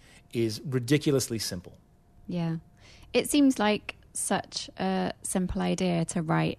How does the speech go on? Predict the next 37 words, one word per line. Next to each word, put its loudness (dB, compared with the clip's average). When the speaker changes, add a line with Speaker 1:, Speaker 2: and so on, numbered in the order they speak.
Speaker 2:
a 0
business 2
book -2
that -2
you -4
can -2
read 0
fairly 2
quickly 0
and 4
get -4
some -4
actionable -4
insights -2
from. 0
I 0
can't 0
believe 2
that 0
no 2
one 0
else -2
has -8
done -4
it. -8
<laughs> 8
Speaker 1:
I 10
mean, 12
look, 12
I, 4
to, -2
to -4
be 2
perfectly 4
fair, 10
I 0
mean, 0